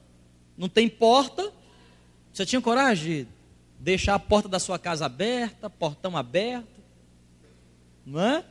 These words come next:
Sem muro nenhum, e vem pra igreja. Ninguém faz isso, né? A gente vem pra igreja,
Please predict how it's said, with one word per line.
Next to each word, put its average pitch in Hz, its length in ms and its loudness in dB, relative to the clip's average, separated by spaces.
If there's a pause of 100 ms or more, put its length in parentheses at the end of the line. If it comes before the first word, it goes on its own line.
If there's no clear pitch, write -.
(500)
Sem 226 260 2
muro 254 240 2
nenhum, 254 560 2 (220)
e 208 80 2
vem 262 120 4
pra 285 200 2
igreja. 190 520 8 (320)
Ninguém 226 240 -8
faz 285 280 0
isso, 190 240 0
né? 262 180 0 (1000)
A - 20 -10
gente - 140 -10
vem 175 120 0
pra 208 220 2
igreja, 208 600 4